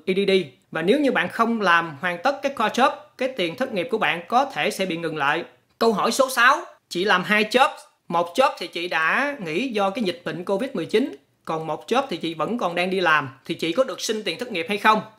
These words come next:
Thì xin trả lời với chị là được, vì khi chị nộp đơn cho E D D, họ sẽ xem xét với cái thu nhập còn lại của cái job mà chị đang làm đó, nó có đủ đáp ứng điều kiện để được nhận tiền thất nghiệp hay không.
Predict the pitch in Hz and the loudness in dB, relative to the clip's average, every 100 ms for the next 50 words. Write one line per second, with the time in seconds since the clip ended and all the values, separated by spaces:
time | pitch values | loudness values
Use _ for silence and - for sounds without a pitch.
0 | - 175 226 226 233 226 175 240 165 175 | -4 0 0 2 2 2 0 -2 0 0
1 | 165 156 160 185 - - 180 185 240 233 | 0 2 2 2 -2 0 2 4 2 0
2 | 202 175 - 214 220 233 220 226 220 214 | 0 -2 0 2 0 2 2 4 4 4
3 | - _ - 160 226 240 220 208 233 285 | -2 _ -2 -2 -2 -2 -2 0 2 2
4 | - 214 269 294 - 240 202 175 - 175 | 0 -2 0 -2 -8 -6 -4 -4 -2 -2
5 | 175 147 156 175 180 185 262 262 294 180 | -2 -2 -2 -2 -4 -6 0 2 2 -4
6 | 170 196 202 185 156 170 233 - - _ | -4 -2 0 2 4 2 0 -2 -16 _
7 | _ 247 262 269 277 196 151 247 269 269 | _ -4 2 4 4 2 -2 2 2 2
8 | 269 311 185 - 160 175 202 - 160 151 | 0 0 0 0 -4 -2 -2 -4 -6 -6
9 | 170 190 208 165 196 202 202 | -6 -4 -4 -4 -2 4 2